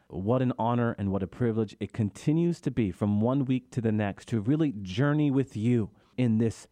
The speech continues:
great thing we call the Catholic faith, the Christian and Catholic faith. So, with that, um, we are in this last petition, "Deliver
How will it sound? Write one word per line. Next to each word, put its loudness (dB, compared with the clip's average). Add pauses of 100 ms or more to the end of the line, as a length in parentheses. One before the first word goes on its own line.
(380)
great 2
thing 4
we 4
call 0
the -2
Catholic -6
faith, -4
the -2
Christian -4
and -4
Catholic -8
faith. -6
So, 0 (1080)
with 4
that, 0 (240)
um, 2 (640)
we 4
are 0 (180)
in 2
this -2
last -4 (140)
petition, -2 (520)
"Deliver 2